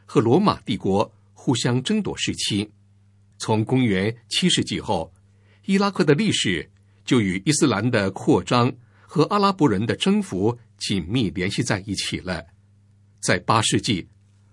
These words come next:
巴格达成为阿波斯王朝哈里发国的首都。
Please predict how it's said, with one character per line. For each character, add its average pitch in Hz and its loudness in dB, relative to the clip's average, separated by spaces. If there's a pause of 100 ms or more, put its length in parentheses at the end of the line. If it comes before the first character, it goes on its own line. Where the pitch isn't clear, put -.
巴 131 4
格 135 2
达 110 4
成 117 -2
为 95 -2 (400)
阿 143 2
波 143 0
斯 - -2
王 151 2
朝 101 0 (160)
哈 - 0
里 139 -4
发 160 0
国 95 -6
的 - -4
首 - -6
都。 110 -2